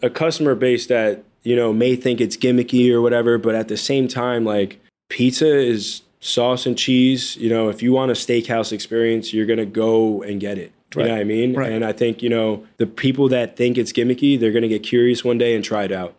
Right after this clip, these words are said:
Speaker 1: I
Speaker 2: But they
Speaker 1: promise
Speaker 2: know
Speaker 1: you.
Speaker 2: about it.
Speaker 1: Yeah,
Speaker 2: Whether
Speaker 1: they
Speaker 2: they
Speaker 1: know
Speaker 2: think it's
Speaker 1: about it, and I
Speaker 2: gimmicky, yeah.
Speaker 1: promise you, the curiosity is gonna kill the cat one day. I
Speaker 2: That's
Speaker 1: promise
Speaker 2: right.
Speaker 1: you.
Speaker 2: That's right.
Speaker 1: So, uh, I think that's the best part 'cause you get to see people's reactions to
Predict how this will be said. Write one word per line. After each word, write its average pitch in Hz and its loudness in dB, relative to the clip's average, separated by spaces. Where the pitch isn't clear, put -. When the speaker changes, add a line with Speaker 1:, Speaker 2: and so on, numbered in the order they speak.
Speaker 1:
I - -12
Speaker 2:
But 170 -2
they 170 0
Speaker 1:
promise 165 0
Speaker 2:
know 143 0
Speaker 1:
you. 127 0
Speaker 2:
about - -4
it. - -12
Speaker 1:
Yeah, 131 2
Speaker 2:
Whether 160 2
Speaker 1:
they 139 2
Speaker 2:
they 151 2
Speaker 1:
know 170 0
Speaker 2:
think 185 0
it's 185 2
Speaker 1:
about 202 2
it, 196 4
and 156 0
I 147 -4
Speaker 2:
gimmicky, - -4
yeah. 196 0
Speaker 1:
promise 156 0
you, 208 4
the 160 2
curiosity 180 2
is 156 2
gonna 147 2
kill 170 -2
the 165 2
cat 151 -4
one 131 -2
day. 127 2
I 127 2
Speaker 2:
That's 123 -8
Speaker 1:
promise - 0
Speaker 2:
right. 123 0
Speaker 1:
you. 101 -6
Speaker 2:
That's 127 -4
right. 131 0
Speaker 1:
So, 107 0
uh, 104 -2
I 120 -2
think 131 -2
that's 120 -2
the 120 -2
best 107 -2
part 104 -2
'cause 101 -2
you 107 -4
get 110 -2
to 104 -8
see 110 -6
people's 104 -6
reactions 101 -6
to 98 -2